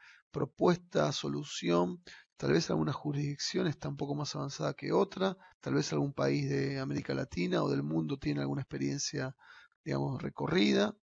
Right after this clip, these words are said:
que así es, digamos, se vienen desarrollando experiencias a nivel mundial, a nivel local, a nivel provincial, municipal, y es interesante eso también destacarlo. Lo que yo quiero tratar de transmitir con estas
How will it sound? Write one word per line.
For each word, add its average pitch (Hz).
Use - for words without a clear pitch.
que -
así 151
es, 160
digamos, 139
se 131
vienen 139
desarrollando 135
experiencias 143
a 143
nivel 135
mundial, 139
a 143
nivel 143
local, 147
a 147
nivel 139
provincial, 143
municipal, 147
y 165
es 156
interesante 147
eso 131
también 135
destacarlo. -
Lo 76
que -
yo 165
quiero 170
tratar 156
de 151
transmitir 151
con 151
estas 147